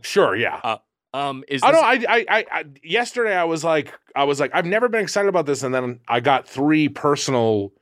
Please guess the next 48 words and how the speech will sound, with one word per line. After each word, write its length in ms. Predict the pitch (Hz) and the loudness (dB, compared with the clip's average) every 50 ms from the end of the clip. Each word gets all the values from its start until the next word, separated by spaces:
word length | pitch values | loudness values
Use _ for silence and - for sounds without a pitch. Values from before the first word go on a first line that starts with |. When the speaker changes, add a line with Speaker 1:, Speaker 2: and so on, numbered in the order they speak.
| _ _ _ _ _ _ _ | _ _ _ _ _ _ _
Speaker 1:
pizzas. 340 | - 113 98 90 98 95 87 | -4 -4 -4 -4 -4 -4 -4
I 160 | 90 90 90 | -2 -2 0
ordered 320 | 90 90 87 87 82 80 78 | 0 0 -2 -4 -8 -12 -18
three, 460 | - - 95 92 82 76 73 76 90 - _ _ _ _ _ _ _ - | -14 -8 -6 -4 -4 -4 -4 -6 -8 -12 _ _ _ _ _ _ _ -2
um, 440 | 110 117 117 113 113 113 110 110 110 | 2 2 4 4 4 2 2 0 -2
and 160 | 135 131 131 127 | -4 -4 -2 -2
I, 340 | 120 117 117 117 113 117 117 _ _ _ | 0 0 0 -2 -2 -6 -8 _ _ _
just 260 | - - 120 110 - - | -12 -12 -12 -10 -10 -10
to 80 | 123 107 | -10 -8
try 260 | - 120 110 107 110 104 | -4 -2 -2 -2 -2 -2
different 280 | 110 107 101 107 104 | -6 -8 -8 -10 -10
stuff. 260 | - 117 117 120 117 - | -6 -4 -4 -4 -2 0
Speaker 2:
Well, 120 | 185 202 | 0 2
yeah. 320 | 202 202 165 117 87 - - _ _ _ - | 4 4 4 4 2 0 -6 _ _ _ -4
Speaker 1:
And 140 | 135 147 160 | -2 0 2
I 300 | 170 180 196 202 185 - - | 2 2 2 2 0 -2 -4
was 220 | 131 160 165 151 | -2 -2 0 0
eating 180 | 196 233 233 220 | 0 -2 -2 -4
it, 60 | 202 | -2
and 80 | 180 175 | -2 0
I 60 | 165 | 0
was 120 | 165 156 | 0 0
like, 180 | 165 160 143 - _ _ _ _ - | -2 -2 -4 -8 _ _ _ _ -10
"This 200 | 233 277 - 277 | -10 -8 -4 -2
is 180 | 285 302 277 | -2 -2 -4
good. 500 | 180 120 - 214 254 285 254 240 254 233 196 | -4 -2 0 0 2 4 4 4 2 2 2
Speaker 2:
No, 180 | 226 254 220 | 2 2 4
Speaker 1:
It's 100 | 208 180 | 4 2
Speaker 2:
it's 100 | 202 - | 0 0
Speaker 1:
quality. 480 | - 208 254 285 294 277 233 214 208 160 | 0 0 0 0 2 2 2 2 0 0
It 80 | 175 240 | 0 0
is. 320 | 294 311 254 156 113 101 | 0 0 0 -2 -2 -6
It's 140 | 113 - - | -14 -14 -6
good." 340 | - 220 247 262 202 - - | -4 -2 -2 -2 -2 0 2
Speaker 2:
That's 220 | 175 190 - - | 2 0 0 -2
the 180 | 196 202 208 160 | -6 -4 -2 0
other 220 | 170 175 202 185 | 0 0 0 0
bit 140 | 165 190 170 | 0 0 -2
of 80 | 160 - | -2 -2
context 460 | - 165 156 151 139 - 143 127 - | 0 0 0 2 0 0 -4 -4 -2
that 80 | 151 127 | -2 0
I 80 | 127 117 | 0 0
had 260 | - 139 131 131 120 | 0 0 0 0 0
to, 60 | 127 | 0
like, 180 | 117 117 117 117 | -2 -2 -2 -2
as 120 | 120 117 | -4 -6
I 40 | 127 | -6
was 120 | 120 113 | -6 -8